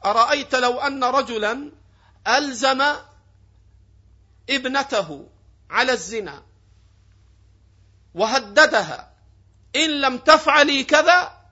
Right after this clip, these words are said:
فأقتلك"، هل يصير بإلزامه وإكراهه لها كافرا؟ أليس الله جل وعلا يقول: "ولا تكرهوا فتياتكم على البغاء إن أردنا تحصنا"؟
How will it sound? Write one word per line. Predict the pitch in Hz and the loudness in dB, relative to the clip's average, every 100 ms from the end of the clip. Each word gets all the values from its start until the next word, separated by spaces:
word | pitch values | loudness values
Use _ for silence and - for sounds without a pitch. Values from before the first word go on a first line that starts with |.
| _ _ _ _ | _ _ _ _
فأقتلك"، | - 214 233 - 196 139 - - - _ _ _ _ _ _ - | -6 -6 -6 -6 -8 -8 -16 -20 -20 _ _ _ _ _ _ -12
هل | 185 220 | -8 -4
يصير | 233 - 294 262 208 185 - _ _ _ _ - | -4 -4 -6 -4 -6 -8 -12 _ _ _ _ -12
بإلزامه | 165 233 240 240 208 254 302 302 277 240 233 214 | -10 -6 -6 -6 -4 -2 0 -2 -4 -8 -8 -8
وإكراهه | 208 214 226 - 226 285 285 240 226 226 214 | -6 -8 -10 -6 -2 0 0 -4 -8 -10 -6
لها | 233 214 208 | -4 -2 -4
كافرا؟ | 185 196 185 202 220 294 294 - _ _ _ _ _ _ _ - - | -4 -6 -6 -8 -6 -6 -8 -16 _ _ _ _ _ _ _ -20 -8
أليس | 220 262 269 | -4 -4 -4
الله | 254 247 254 240 | -6 -2 -4 -4
جل | 233 233 | -6 -2
وعلا | 220 214 226 214 | 0 2 0 -2
يقول: | 208 208 226 190 151 _ _ _ _ | -4 -6 -8 -8 -10 _ _ _ _
"ولا | 151 190 233 | -4 2 2
تكرهوا | 226 220 - 233 214 214 | 0 -6 -10 -10 -8 -8
فتياتكم | 196 196 196 190 190 180 180 233 214 185 | -8 -8 -6 -6 -6 -6 -10 -12 -10 -6
على | 170 208 190 | -4 -4 -6
البغاء | 180 165 185 202 240 196 - _ _ _ _ _ - | -8 -10 -6 0 0 -2 -8 _ _ _ _ _ -6
إن | 311 330 247 | -6 -4 -2
أردنا | 240 233 220 202 | -2 -2 -6 -8
تحصنا"؟ | 196 180 180 - - 220 262 320 | -8 -8 -10 -12 -8 -6 -6 -8